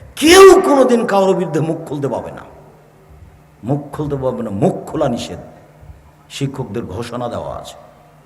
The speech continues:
কে কোন দল করছে, কে কোন সংগঠন করেছে, ছাত্র করতে পাবে না, শাক-, শিক্ষক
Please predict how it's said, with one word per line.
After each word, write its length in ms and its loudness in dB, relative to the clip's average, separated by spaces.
কে 180 8
কোন 300 4
দল 160 8
করছে, 320 0
কে 260 6
কোন 240 4
সংগঠন 480 0
করেছে, 300 -4
ছাত্র 360 -4
করতে 300 -6
পাবে 200 -8
না, 120 -14
শাক-, 240 -10
শিক্ষক 320 -10